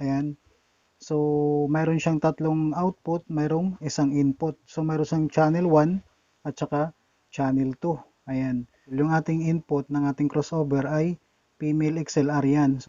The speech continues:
So, ito ang female X L R. Ayan. So, channel one, channel two, female X L R yung pinaka-input natin. So, ito naman yung tatlo,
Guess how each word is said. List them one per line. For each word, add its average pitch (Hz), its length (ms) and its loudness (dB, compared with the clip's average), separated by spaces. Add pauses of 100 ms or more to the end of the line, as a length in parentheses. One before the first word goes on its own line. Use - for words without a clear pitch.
(240)
So, 180 160 -6
ito 175 160 -6
ang 165 160 -2
female 147 480 2 (380)
X 139 260 -4
L 127 80 -4
R. 135 240 -4
Ayan. 123 380 -2 (640)
So, 147 380 -2
channel 156 400 2
one, 151 180 4
channel 151 400 2
two, 160 240 0 (320)
female 165 460 0
X - 220 -2
L 160 120 2
R 147 160 2
yung 147 160 4
pinaka-input 139 640 2
natin. 127 460 0
So, 185 180 2
ito 196 160 4
naman 185 240 4
yung 180 160 2
tatlo, 170 540 2